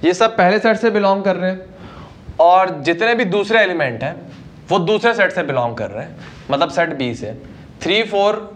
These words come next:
आ, ये सब ordered pair के दूसरे element हैं, वो belong कर रहे हैं दूसरे set से। तो ordered pair में, ये Cartesian product में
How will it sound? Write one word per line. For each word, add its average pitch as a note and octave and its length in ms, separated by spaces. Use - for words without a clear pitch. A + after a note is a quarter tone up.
आ, D#3 200
ये E3+ 180
सब A3 280
ordered F#3 340
pair G3 200
के G#3 140
दूसरे F#3 380
element A#2+ 420
हैं, E3 160
वो E3 100
belong E3+ 360
कर F#3 120
रहे E3+ 240
हैं F3 200
दूसरे B2+ 320
set F#2+ 240
से। F#3 200
तो F3+ 80
ordered G3+ 400
pair A#3 220
में, A3 160
ये G3+ 160
Cartesian G3 460
product G3+ 340
में G3+ 240